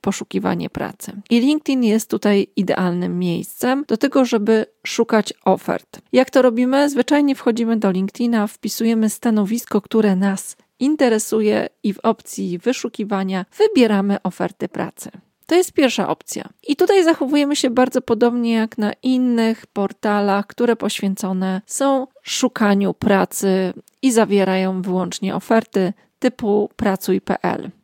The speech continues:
Natomiast druga opcja jest taka, o której nie wszyscy wiedzą, że my możemy w sposób aktywny poszukać sobie pracodawcy, który nas interesuje, wejść na jego profil i tam wcisnąć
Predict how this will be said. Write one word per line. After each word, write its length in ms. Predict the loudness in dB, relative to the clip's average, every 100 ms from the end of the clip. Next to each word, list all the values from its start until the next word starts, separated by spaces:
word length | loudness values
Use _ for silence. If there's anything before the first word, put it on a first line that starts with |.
| _ -6
Natomiast 400 | 0 4 4 2
druga 260 | 2 2
opcja 260 | 2 0 0
jest 220 | 0 0
taka, 280 | -2 0 -2
o 40 |
której 280 | -2 -2 0
nie 120 | 0
wszyscy 380 | -2 -4 -4 -4
wiedzą, 600 | -4 -6 -4 -4 -4 -6 -10
że 180 | -4 0
my 260 | 2 4
możemy 680 | 4 2 2 0 0 -2 -6 -12 _ -14
w 60 |
sposób 600 | -14 -4 -2 0 -2 -2 -14 _
aktywny 640 | -2 -2 -2 -2 0 -2
poszukać 520 | 0 -4 -2 -4 -4
sobie 240 | -4 -2 -2
pracodawcy, 840 | 0 -4 -4 -2 -2 -2 -4 -6
który 280 | -2 -2 0
nas 280 | -2 -4 -6
interesuje, 840 | -6 -4 -6 -6 -4 -2 -2 -2 -8 _ -10
wejść 720 | -2 2 4 2 -2 -6 -6
na 220 | -2 0
jego 320 | 0 0 -2
profil 720 | -4 -4 -4 -4 -2 -2 -2 -2
i 120 | -4
tam 340 | 0 2 2 0
wcisnąć 640 | -4 -6 -2 0 0 -2